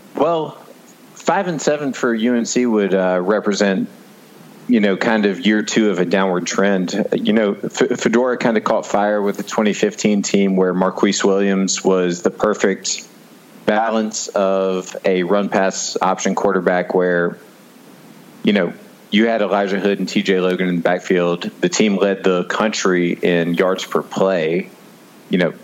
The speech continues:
beating out teams like Oklahoma and Oregon, you know, the, the, the teams that are normally up there in that stat. Went eleven and one in the regular season, um, almost beat Clemson in the A C C championship game, and then laid an egg against Baylor, uh,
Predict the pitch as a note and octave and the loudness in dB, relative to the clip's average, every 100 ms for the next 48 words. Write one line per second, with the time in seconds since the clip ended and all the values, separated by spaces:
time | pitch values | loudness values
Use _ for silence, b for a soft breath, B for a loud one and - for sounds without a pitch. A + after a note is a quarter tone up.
0 | - A2+ A2+ G2+ F#2 F2 - F#2 E2+ F2 | -4 0 2 2 2 0 0 -2 0 0
1 | E2+ E2+ E2 F#2 F2 E2+ E2 E2+ F2+ - | 0 0 0 -2 0 0 2 2 0 -2
2 | F2 E2+ E2 F2 F2 F2 F2 F2+ F2+ E2+ | -2 0 2 2 2 2 2 2 2 2
3 | F2 F2 - F2+ F2 - F#2 G2+ F2 F2+ | 2 0 0 0 0 0 0 0 2 0
4 | E2+ F#2 F2+ F2+ E2+ E2+ - - F2+ - | 0 0 0 0 0 -2 -6 -2 -2 -2
5 | F2+ F2 F2 D#2 - - G2+ G2+ - - | -2 0 0 -2 -2 0 0 0 -4 -12
6 | - - - - - - - A2 C3 A#2+ | -20 -20 -20 -20 -20 -20 -4 0 2 2
7 | B2 A2 G#2+ G#2 G#2+ G2+ G2 G#2 G#2 G2+ | 0 0 0 2 0 0 0 0 0 0
8 | - F#2 F#2 G2 G2+ F#2 F2+ F2 F2 G2 | 0 0 0 0 0 0 0 -2 -4 -4
9 | - A2 A#2+ A2 A2+ G#2+ - G#2+ - G2+ | -2 0 0 0 0 0 0 0 0 0
10 | G2 F#2 F#2+ F#2+ F#2+ G#2 F2+ G2 - A2 | 2 2 2 2 0 -2 0 0 0 0
11 | - G2 G2 F2+ F2+ F2+ F#2 F#2+ E2+ F#2+ | 0 0 0 2 0 2 2 0 0 0
12 | F2+ F2 F2+ F2+ E2+ E2 - - F2+ F2 | 2 2 2 0 0 -2 -2 0 2 2
13 | E2 F2+ - - E2+ D#2+ - | 0 -2 -2 0 0 0 -4